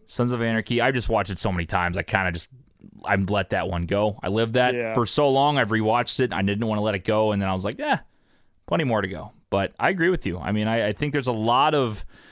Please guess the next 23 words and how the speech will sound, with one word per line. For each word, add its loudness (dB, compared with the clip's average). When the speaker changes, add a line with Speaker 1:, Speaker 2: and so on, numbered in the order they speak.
Speaker 1:
great 0
shows 2
out 2
there 2
and 0
great 0
content, -2
and 0
I 2
understand -2
it's -2
a -2
business. 2
It's -6
just, -2
I 2
think -2
I'd 4
rather 4
them 2
come 2
out 2
with 0